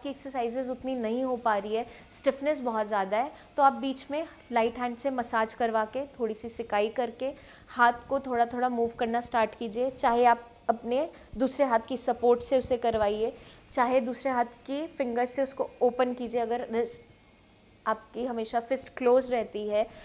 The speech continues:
रिस्ट के अंदर ज़्यादा पावर नहीं है, तो दूसरे हाथ की सपोर्ट से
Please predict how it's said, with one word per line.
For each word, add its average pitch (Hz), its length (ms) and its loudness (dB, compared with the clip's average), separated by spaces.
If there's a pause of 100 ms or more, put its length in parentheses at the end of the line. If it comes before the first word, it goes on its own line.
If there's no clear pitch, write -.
(160)
रिस्ट 262 300 0
के 302 60 4
अंदर 277 240 2
ज़्यादा 262 260 2
पावर 240 360 4
नहीं 240 220 -2
है, 247 80 -2
तो 262 120 0
दूसरे 240 340 -2
हाथ 247 120 0
की 262 180 -8
सपोर्ट 254 500 4
से 285 340 -2